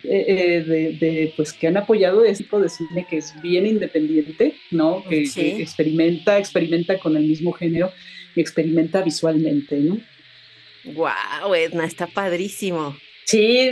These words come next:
Speaker 1: la verdad es que sí está, está muy, muy interesante la programación de, de este año, ¿no? Em, también por ahí tenemos, em,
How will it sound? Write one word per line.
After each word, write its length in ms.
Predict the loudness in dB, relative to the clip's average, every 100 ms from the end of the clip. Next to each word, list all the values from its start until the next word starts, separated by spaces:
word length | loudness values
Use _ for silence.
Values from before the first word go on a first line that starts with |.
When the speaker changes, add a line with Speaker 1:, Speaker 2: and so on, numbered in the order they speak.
| 2
Speaker 1:
la 100 | 2
verdad 220 | 2 2
es 80 | 0
que 140 | -4
sí 140 | -4 -6
está, 320 | -4 -4 -2
está 340 | -6 -2 0 0
muy, 380 | 0 0 0
muy 320 | 0 -2 -2 -2
interesante 520 | -2 -4 -4 -2 0
la 140 | 0
programación 680 | 0 2 2 -2 -2 -2 0
de, 300 | 0 0 -4 _
de 220 | -2 0
este 420 | 0 -6 -4 -2 -2
año, 260 | -6 -10 -14 -12
¿no? 180 | -14 -16 -20 -2
Em, 800 | 2 4 4 4 0 0 0 -2
también 320 | 0 0 0 0
por 140 | 2
ahí 220 | 2 0 -2
tenemos, 840 | -2 0 0 0 0 -2 -6 -6 -2
em, 1120 | 0 0 0 0 0 2 2 2 2 0